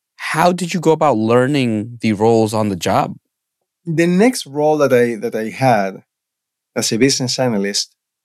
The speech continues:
Speaker 2: I learned the basics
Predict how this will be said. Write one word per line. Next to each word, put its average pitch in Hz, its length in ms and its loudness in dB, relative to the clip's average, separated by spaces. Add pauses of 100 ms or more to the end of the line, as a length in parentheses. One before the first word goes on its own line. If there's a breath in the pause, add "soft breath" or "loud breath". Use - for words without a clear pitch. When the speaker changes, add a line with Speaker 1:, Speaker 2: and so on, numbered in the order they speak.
Speaker 2:
I 120 560 0 (840)
learned 196 400 4
the 147 80 0
basics 117 720 -8